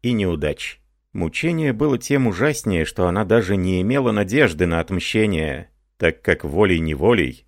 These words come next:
ей приходилось удалиться с поля битвы, и притом немедленно. В таком состоянии застал её личный секретарь Корнелиус, которого она вызвала к себе по телефону, как только ушёл комиссар.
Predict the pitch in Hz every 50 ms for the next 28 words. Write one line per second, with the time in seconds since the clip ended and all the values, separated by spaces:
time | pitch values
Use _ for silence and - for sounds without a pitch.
0 | _ _ - - 85 98 113 117 - 113 101 - 107 98 82 107 131 127 117 104
1 | - - 117 98 104 113 127 135 - - - - - - 69 - - - - -
2 | - 92 85 76 80 76 78 90 85 - - 78 78 80 - - _ _ _ -
3 | 92 - - 82 - - 104 107 104 95 92 85 85 104 123 107 87 87 80 71
4 | 69 65 - - - _ _ _ _ _ - - 90 73 - 107 120 135 131 117
5 | 110 - 107 95 92 104 117 135 135 131 120 104 101 101 - - - 117 123 131
6 | 131 120 110 120 117 98 107 107 - - - 117 107 - - - - - 98 95
7 | - 113 117 117 113 - 110 104 110 107 104 90 69 73 76 69 - - - -
8 | _ - - 87 - 95 90 87 85 90 90 90 92 90 87 95 98 82 78 80
9 | 85 85 80 - - - 104 90 92 87 80 - 95 - - 104 104 95 - 127
10 | 147 135 95 - 104 95 - - 120 117 - - 110 98 90 - - 107 101 -
11 | - 98 95 87 - - - 85 67 - -